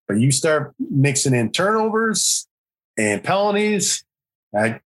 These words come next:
kinda levels the playing field pretty darn fast. So it'll be interesting to see how some of these games work out and if that's a big factor in any of those games. It almost got Montana.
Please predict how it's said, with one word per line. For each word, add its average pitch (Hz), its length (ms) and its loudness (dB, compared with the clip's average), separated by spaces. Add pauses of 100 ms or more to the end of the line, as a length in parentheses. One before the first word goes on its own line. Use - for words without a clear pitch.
(120)
kinda 131 220 2
levels 123 340 2
the 110 60 -2
playing 117 380 0
field 98 200 -2
pretty 110 160 0
darn 110 260 0
fast. 92 400 0
So 98 80 0
it'll 95 80 -2
be 107 300 0
interesting 127 460 0
to 107 80 0
see 120 380 0
how 110 180 0
some 110 160 -2
of 104 60 0
these 101 160 0
games 107 260 0
work 107 260 -2
out 110 300 0 (240)
and 117 160 2
if 113 140 0
that's 120 240 2
a 104 60 0
big 101 220 -2
factor 107 400 -2
in 90 100 0
any 90 120 2
of 85 60 0
those 87 200 0
games. 85 400 -2
It 110 80 -4
almost 143 320 0
got 170 220 0
Montana. 127 560 0